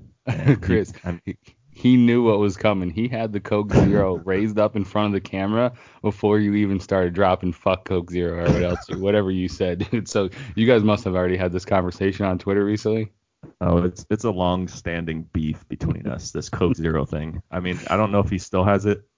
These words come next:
Speaker 2: as his profile little description thing, but
Speaker 1: Yeah.
Speaker 2: something, some slanderous thing about Coke Zero not tasting like whatever, and he can just go ahead and suck it.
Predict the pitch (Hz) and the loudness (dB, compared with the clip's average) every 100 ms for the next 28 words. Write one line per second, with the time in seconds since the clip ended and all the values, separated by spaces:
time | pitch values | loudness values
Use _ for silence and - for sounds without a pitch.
0 | _ 90 90 85 95 85 - 98 92 101 | _ -6 -4 -4 -6 -4 0 0 0 0
1 | 101 101 104 98 - 101 98 92 90 107 | 0 0 -4 -8 -6 -2 0 -2 -4 -4
2 | 104 131 127 127 131 131 - _ - 90 | -4 -4 -4 -2 -2 -6 -14 _ -4 -2
3 | 85 98 90 95 92 90 - - 92 87 | -2 -2 -2 -2 -2 -4 -8 -8 -4 -4
4 | 85 85 82 85 82 85 - 87 80 73 | -2 -4 -4 -4 -2 -2 -6 -8 -6 -8
5 | 73 82 76 78 76 76 76 - 78 - | -6 -6 -8 -8 -6 -6 -6 -6 -8 -8
6 | 76 76 69 - 67 69 - 73 - 71 | -10 -10 -10 -10 -6 -4 -6 -8 -8 -8
7 | 71 - 78 - - - - 73 85 - | -6 -6 -6 -4 -4 -2 0 4 2 0
8 | - - - - - 73 76 73 | -6 -6 -4 -2 0 2 0 -2